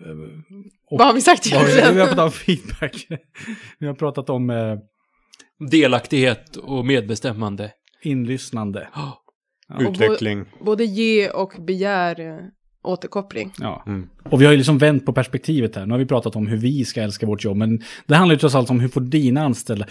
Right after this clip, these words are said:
Speaker 1: hur får du dina anställda att älska sitt jobb? Men det är
Speaker 2: Ja.
Speaker 1: väl precis som du sa i början,
Speaker 2: Erbjud
Speaker 1: Kajsa.
Speaker 2: det här.
Speaker 1: Ja, precis, erbjud det här, exakt.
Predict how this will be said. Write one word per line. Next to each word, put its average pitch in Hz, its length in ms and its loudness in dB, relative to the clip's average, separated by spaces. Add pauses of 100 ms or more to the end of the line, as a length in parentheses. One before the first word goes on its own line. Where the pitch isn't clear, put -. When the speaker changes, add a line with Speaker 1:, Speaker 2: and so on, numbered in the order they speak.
(120)
Speaker 1:
hur 151 80 -2
får 147 140 0
du 139 140 2
dina 135 280 0
anställda 107 400 -6 (260)
att 107 120 -8
älska 107 220 -6
sitt 226 260 -4
jobb? 117 220 -10 (240)
Men 170 120 0
det 214 60 2
är 220 40 4
Speaker 2:
Ja. 208 60 4
Speaker 1:
väl 196 140 2
precis 160 140 -2
som 151 300 -2
du 139 100 -2
sa 135 160 -2
i 131 80 -2
början, 127 240 2
Speaker 2:
Erbjud 208 160 2
Speaker 1:
Kajsa. 196 140 2
Speaker 2:
det 185 60 0
här. 180 180 -2 (340)
Speaker 1:
Ja, 226 80 -8
precis, 151 380 0
erbjud 160 260 2
det 120 60 -2
här, 113 120 -6
exakt. - 260 -16